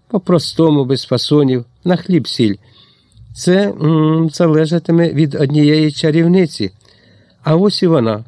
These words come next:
Генеральний обозний підійшов з полковником до вікна, біля якого сиділа Дарина. Вона схилила голову на руку і неуважно стежила за фігурами танцю,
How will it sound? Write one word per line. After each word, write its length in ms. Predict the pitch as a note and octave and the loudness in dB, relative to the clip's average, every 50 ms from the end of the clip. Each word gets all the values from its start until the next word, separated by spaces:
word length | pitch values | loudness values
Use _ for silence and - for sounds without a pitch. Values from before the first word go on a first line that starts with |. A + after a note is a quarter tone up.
| - _ _ _ - - - - - - _ _ _ - | -18 _ _ _ -20 -20 -20 -20 -20 -20 _ _ _ -6
Генеральний 600 | - B2+ B2+ C3+ C3+ C#3+ E3+ F3 E3 D3+ D3 - | -2 0 2 2 2 2 0 2 2 0 0 0
обозний 540 | C3 C3 B2 C3+ D#3 E3+ D3+ C#3 D3+ C#3+ A#2 | -2 -4 -2 0 0 0 0 0 -2 -2 -2
підійшов 640 | - - C3+ B2 C3 B2+ B2 - - E3 E3+ D#3+ | -2 -4 -2 0 0 -2 0 0 -2 -2 -2 -2
з 100 | C#3+ - | -6 -8
полковником 840 | - - C#3+ B2+ A2 - - D#3 D#3+ D#3+ D#3 D#3 D3 - D#3 C#3 C#3 - - | -4 -2 -2 -2 0 0 0 0 2 2 2 0 0 0 -2 -2 -2 -4 -4
до 180 | C3 B2+ C3+ B2+ | -2 -2 0 0
вікна, 420 | B2 A#2+ - C3 B2+ D3 E3 E3 - _ - - _ _ _ | 0 -2 0 0 0 0 0 -2 -6 _ -20 -20 _ _ _
біля 200 | - C3 C3+ C3 | -4 -2 0 2
якого 420 | C3+ B2+ B2+ - - E3+ F3 D#3+ D3 | 0 0 -2 -2 -2 0 0 0 -2
сиділа 500 | - - C3+ A#2+ A#2+ D3 D#3 D3 C#3 A#2+ | -2 -2 -4 -2 0 2 2 2 2 0
Дарина. 480 | A2+ B2+ B2 A2+ A#2+ A2+ A2 A2 G#2+ - _ _ _ _ _ _ _ _ _ | 0 0 0 0 0 0 0 -2 -4 -6 _ _ _ _ _ _ _ _ _
Вона 240 | - C#3 C#3+ E3+ F#3+ | -2 0 2 2 0
схилила 500 | F3+ - - - E3 D#3+ F3 F3+ E3 E3 | -2 -2 -2 0 0 2 2 2 2 2
голову 400 | B2+ C3+ E3+ F3+ E3+ E3 D3+ D3+ | 0 0 2 2 2 2 2 2
на 220 | C#3 C#3 C#3 C#3 C3 | 2 2 0 0 0
руку 380 | D#3+ F#3 F3 - - E3+ D#3 - - - - _ | 0 -2 -2 -2 -2 -4 -4 -4 -10 -20 -20 _
і 80 | - D3 | -2 0
неуважно 640 | C#3 D3 C#3 C3 B2 C#3 E3+ F3+ D#3 D3 E3+ D#3+ D3 | 2 2 2 2 2 0 0 0 -2 -2 -2 -4 -4
стежила 640 | - - - C#3+ D3 D3+ C3+ D#3+ D3 D3+ C#3 - A#2+ | -6 -6 -4 -2 -2 0 0 0 0 0 -2 -4 -4
за 160 | A2 C#3+ B2 | -4 -4 -4
фігурами 560 | - - B2+ A2+ C3 D#3+ D#3+ D#3+ D3+ D3+ C#3+ | -2 -2 -2 0 0 0 0 2 0 0 0
танцю, 500 | D3 - C3 A#2 A2+ G#2+ - - A#2+ | -2 -2 -2 -2 -2 -4 -4 -6 -6